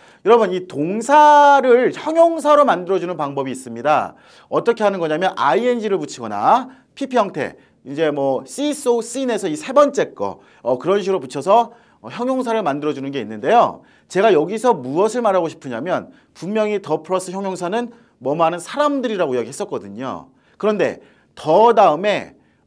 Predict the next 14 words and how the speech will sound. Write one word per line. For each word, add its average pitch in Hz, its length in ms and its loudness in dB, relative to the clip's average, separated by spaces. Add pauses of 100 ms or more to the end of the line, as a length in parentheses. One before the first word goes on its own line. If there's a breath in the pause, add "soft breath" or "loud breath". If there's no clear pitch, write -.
(140)
운디드라는 208 1080 -2
단어가 156 320 -2
나오면 139 640 0 (200 soft breath)
상처를 226 760 -2
입은 170 220 -6
사람들 226 520 -2
해서 190 140 -4
사람이 254 360 -2
맞아요. 135 560 0
그런데 190 460 0 (520 soft breath)
또 254 140 0
다른 247 200 4
예문이 180 200 -4
있습니다. 120 540 -8